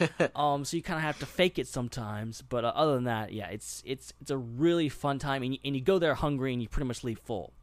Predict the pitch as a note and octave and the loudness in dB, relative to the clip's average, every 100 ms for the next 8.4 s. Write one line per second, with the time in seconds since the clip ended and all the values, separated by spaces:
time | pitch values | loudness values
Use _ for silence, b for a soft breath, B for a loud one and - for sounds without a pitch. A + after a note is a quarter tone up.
0 | - - C#3+ - D3+ G#3 E3 - D3+ C#3+ | -8 -4 -4 -4 -2 4 4 4 2 4
1 | C#3 - b b b b A#2+ C3 A#2+ - | 4 2 b b b b 2 2 2 -8
2 | - - - _ B2+ C3 D#3+ - - E3 | -20 -20 -20 _ -6 4 4 4 2 0
3 | D3+ B2+ C3+ C#3 C3 A#2 A2+ - - C3 | 2 2 4 6 6 2 -2 -6 -4 -2
4 | A#2+ A#2 A2+ A2 - A2+ C#3+ A#2+ A2 - | 0 0 -2 -4 -8 -4 -2 -2 -4 -2
5 | C3 A#2+ A2+ G#2 A2 G#2+ F2 F2+ - b | 0 0 -4 -2 -2 -2 -4 -10 -16 b
6 | b b - A#2 G#2+ G#2 A2+ C3 B2+ B2 | b b -6 -4 -4 -8 0 4 4 2
7 | A#2+ - - D#3+ D#3+ D3 C3+ C#3 A2 C#3+ | -2 -8 -2 2 4 2 0 -4 -4 -4
8 | B2+ A#2 G2 - | -4 -6 -10 -12